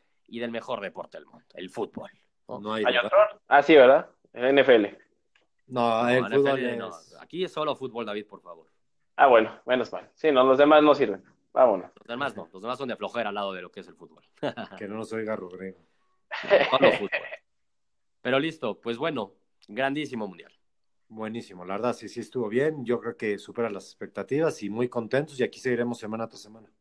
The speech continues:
Speaker 1: Exacto. Ya están, gurús. Nos vemos, David,
Speaker 3: Dale,
Speaker 1: Santiago.
Speaker 3: Vámonos.
Speaker 2: Nos
Speaker 1: Vámonos.
Speaker 2: vemos.
Speaker 1: Bye.
Speaker 2: Bye.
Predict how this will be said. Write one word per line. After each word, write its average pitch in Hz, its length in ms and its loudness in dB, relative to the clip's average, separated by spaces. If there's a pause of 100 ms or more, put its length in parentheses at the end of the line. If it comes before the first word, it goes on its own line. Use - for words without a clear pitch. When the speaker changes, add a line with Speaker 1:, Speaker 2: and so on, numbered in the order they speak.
(160)
Speaker 1:
Exacto. - 480 -18
Ya 117 100 2
están, 127 220 4
gurús. 98 400 -2 (100)
Nos 101 140 -10
vemos, 143 220 0
David, 143 180 6
Speaker 3:
Dale, 147 140 8
Speaker 1:
Santiago. 120 360 0 (1160)
Speaker 3:
Vámonos. 131 540 2 (200)
Speaker 2:
Nos 120 240 -12
Speaker 1:
Vámonos. 139 200 -6
Speaker 2:
vemos. 123 460 -8
Speaker 1:
Bye. 117 240 -8 (140)
Speaker 2:
Bye. 127 100 -20